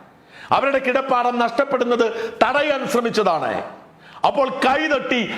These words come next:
അവരെ കൊന്ന പോലീസുകാരൻ, ആ കൊലയ്ക്ക് കൂട്ടുനിന്ന നമ്മൾ, നമ്മളൊക്കെയാണ് പ്രതികൾ. മകനെ നീ തോൽപ്പിച്ചു കളഞ്ഞു,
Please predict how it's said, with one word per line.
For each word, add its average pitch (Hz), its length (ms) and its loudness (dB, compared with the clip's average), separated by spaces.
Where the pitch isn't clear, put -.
അവരെ 277 280 2
കൊന്ന 277 360 0
പോലീസുകാരൻ, 220 1000 0
ആ 247 80 4
കൊലയ്ക്ക് 294 420 0
കൂട്ടുനിന്ന 269 520 2
നമ്മൾ, 262 680 0
നമ്മളൊക്കെയാണ് 214 640 0
പ്രതികൾ. 147 520 0
മകനെ 254 280 2
നീ 240 100 2
തോൽപ്പിച്ചു 220 560 0
കളഞ്ഞു, 135 420 0